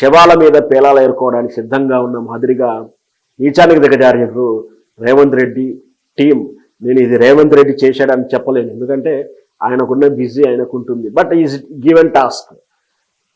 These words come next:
ఎందుకంటే ఏజెన్సీ కూలీ ఇస్తున్నాడు, ఇక జీతాలు ఇస్తున్నాడు కదా, ఈ అక్రమ సంపాదన ఎక్కడికి పోవాలి, సోషల్ మీడియాలో పెట్టేసి భజన చేయిస్తుంటారు. So వాళ్ళు ట్రోలింగ్ చేస్తూ ఉన్నారు, ఇది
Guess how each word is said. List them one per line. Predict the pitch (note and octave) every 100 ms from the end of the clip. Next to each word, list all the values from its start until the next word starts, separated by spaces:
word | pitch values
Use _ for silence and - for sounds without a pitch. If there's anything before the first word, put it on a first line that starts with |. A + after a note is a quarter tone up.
| A2+ B2 A#2+ C#3+ D3 C#3
ఎందుకంటే | D3+ D#3 D3 D3+
ఏజెన్సీ | E3+ E3 -
కూలీ | B2+ F#3 F#3
ఇస్తున్నాడు, | E3+ C#3+ C3+ B2+
ఇక | A#2+
జీతాలు | B2 D3+ C#3 -
ఇస్తున్నాడు | - B2 A2+ A2
కదా, | A2 _ _ _ _
ఈ | G#2 A2+
అక్రమ | A#2 - D3+
సంపాదన | C#3+ C#3 C3+ C3 B2
ఎక్కడికి | A#2+ C#3 C3+
పోవాలి, | C3 B2+ B2 C#3 - _ -
సోషల్ | C3 D3+
మీడియాలో | C3 B2 A#2 A#2
పెట్టేసి | A2+ A2+ B2+ B2 F#3 A3+ - _ -
భజన | A#2+ B2 C3+
చేయిస్తుంటారు. | A#2+ B2 A#2 - A2 G#2 F#2+ - - _ _ _ _ _ _ _ -
So | E3 C3+
వాళ్ళు | D3 D3+ C3 - - - _ -
ట్రోలింగ్ | C3 F#3+ F#3 C#3+
చేస్తూ | C3+ - A#2+
ఉన్నారు, | A#2 A#2 A#2 A#2 A#2 - _ _ _
ఇది | B2+ B2+ B2 B2 -